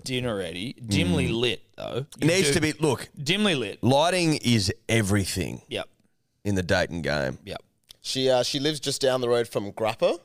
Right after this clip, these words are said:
Speaker 3: you know, the Italian place there in
Speaker 1: I do.
Speaker 3: Leichhardt. It's a
Speaker 1: That's
Speaker 3: lovely
Speaker 1: ve-, is
Speaker 3: spot.
Speaker 1: that, that's the place where Wayne Bennett basically takes people, right?
Speaker 3: Yeah.
Speaker 1: Like,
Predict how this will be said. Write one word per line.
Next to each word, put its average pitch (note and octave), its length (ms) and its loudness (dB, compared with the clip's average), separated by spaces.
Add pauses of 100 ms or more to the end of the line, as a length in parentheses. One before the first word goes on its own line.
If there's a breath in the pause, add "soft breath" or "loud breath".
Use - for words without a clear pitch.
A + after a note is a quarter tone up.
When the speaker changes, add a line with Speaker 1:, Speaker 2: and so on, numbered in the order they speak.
(120)
Speaker 3:
you - 60 -20
know, A2+ 140 -4
the G#2+ 100 -4
Italian G#2 400 -6
place G#2 280 -2
there G#2+ 100 0
in A#2+ 60 2
Speaker 1:
I B2 60 0
do. F#2+ 60 -4
Speaker 3:
Leichhardt. C#3+ 200 0
It's - 100 2
a - 20 -2
Speaker 1:
That's G3 200 0
Speaker 3:
lovely G#2+ 260 0
Speaker 1:
ve-, C3+ 60 -2
is D3+ 100 0
Speaker 3:
spot. - 20 -4
Speaker 1:
that, G#3+ 200 2
that's A3 140 0
the F#3 60 -8
place F3+ 200 0
where E3+ 100 2
Wayne D3 260 0
Bennett C3 200 0
basically B2 320 -2
takes B2+ 280 -2
people, A2 280 -2
right? A#2 320 2
Speaker 3:
Yeah. A#2+ 180 -2
Speaker 1:
Like, G2+ 100 -4